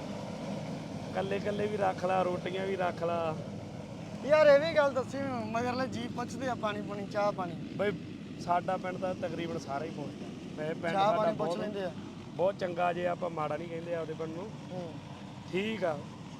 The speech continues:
Speaker 1: ਕੋਈ ਇੱਕਾ ਦੁੱਕਾ ਵਿੱਚ ਹੁੰਦਾ ਹੀ ਆ, ਹੁਣ ਫਿਰ ਪੰਜੇ ਉਂਗਲਾਂ ਤਾਂ ਇੱਕੋ ਜਿਹੀਆਂ ਵੀ ਨਹੀਂ ਹੁੰਦੀਆਂ।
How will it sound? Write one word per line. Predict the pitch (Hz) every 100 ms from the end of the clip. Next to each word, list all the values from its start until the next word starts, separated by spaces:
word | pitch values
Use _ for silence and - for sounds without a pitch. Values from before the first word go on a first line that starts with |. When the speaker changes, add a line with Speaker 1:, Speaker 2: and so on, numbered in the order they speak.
| - -
Speaker 1:
ਕੋਈ | 220
ਇੱਕਾ | 214 - 220
ਦੁੱਕਾ | 208 208 208 202
ਵਿੱਚ | 196 196
ਹੁੰਦਾ | 165 165 170
ਹੀ | 180
ਆ, | 170
ਹੁਣ | 165 165
ਫਿਰ | 165
ਪੰਜੇ | 170 170 165
ਉਂਗਲਾਂ | 165 165 165
ਤਾਂ | 165
ਇੱਕੋ | 160 - 160
ਜਿਹੀਆਂ | 160 165
ਵੀ |
ਨਹੀਂ | 170
ਹੁੰਦੀਆਂ। | 156 147 147